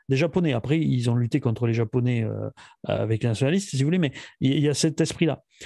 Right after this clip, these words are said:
Donc, le Pakistan, s'il est dans une position un peu floue, euh, après, et qu'en plus, il est soutenu par, euh, par la, par la Turquie, euh, je pense qu'il est possible qu'il finisse par se retrouver dans le camp des vainqueurs, parce que vous pouvez par exemple avoir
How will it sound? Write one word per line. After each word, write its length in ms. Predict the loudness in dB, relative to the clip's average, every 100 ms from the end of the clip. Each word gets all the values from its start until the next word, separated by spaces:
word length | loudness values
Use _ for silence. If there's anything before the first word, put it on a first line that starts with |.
| -4
Donc, 300 | 0 2 0 -6 -2
le 180 | 0 2
Pakistan, 560 | 0 0 0 2 0
s'il 180 | 2 2
est 60 | 2
dans 160 | 2
une 220 | 2 2
position 480 | 2 0 2 2 2
un 80 | 2
peu 160 | 0 -2
floue, 340 | 0 0 -2 _ -20 -20 -2
euh, 460 | 0 2 2 2 0
après, 520 | 0 0 0 2 2 2
et 200 | 0 2
qu'en 200 | 2 2
plus, 420 | 2 0 0 -2
il 140 | 0 0
est 60 |
soutenu 580 | 0 0 2 2 2 -2 -6 _ _ -2
par, 320 | 0 2 2
euh, 560 | 2 2 2 2 2 0 0
par 220 | 0 2
la, 500 | 2 2 2 0 -2 0
par 140 | 2 2
la 100 | 2
Turquie, 540 | 0 0 0 0 -2 -8 -20 -10 0
euh, 840 | 2 2 2 2 2 2 2 2
je 140 | 2 0
pense 340 | 2 0 0
qu'il 200 | 0 0
est 40 | 0
possible 600 | 0 0 0 0 0 0
qu'il 160 | -2
finisse 600 | -2 -6 -4 0 2 0 0
par 180 | -2
se 80 | 0
retrouver 320 | 0 2 0
dans 60 | 2
le 80 | 2
camp 100 | 0
des 80 | 2
vainqueurs, 260 | 2 0
parce 120 | 0
que 80 | 0
vous 100 | -2
pouvez 180 | 0 0
par 120 | 2
exemple 240 | 2 2 2
avoir 240 | 0